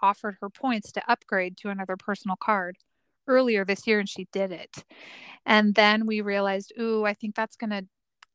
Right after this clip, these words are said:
make it so she can't close her current Southwest <laughs> card and reopen it to try to go for the companion pass at the end of this year." But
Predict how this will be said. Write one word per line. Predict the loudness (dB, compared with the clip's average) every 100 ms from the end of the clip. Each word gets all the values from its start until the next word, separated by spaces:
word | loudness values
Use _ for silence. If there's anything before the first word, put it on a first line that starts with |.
| _ _ _ _ _ _
make | -2 0 0 0
it | -4
so | -2 -4
she | -4 -6 -10
can't | -8 -2 -2 -2 0
close | 2 6 6 6 4 -2 -6
her | -4
current | -4 -4 -4 -4
Southwest | -2 -2 -2 -6
<laughs> | -8 2 4
card | 4
and | 0 -4
reopen | -8 -6 -6 -4 -2 0
it | 0 -2 _
to | -16
try | -4 -2
to | -2
go | -4 -8
for | -8 -8
the | -8 -8
companion | -14 -12 -18 -12 -10
pass | -2 2 2 0
at | -6
the | -4
end | -6
of | -6
this | -8 -12
year." | -6 0 2 0 -8 -20 -20 -20 _ _
But | 6 8 8 6 2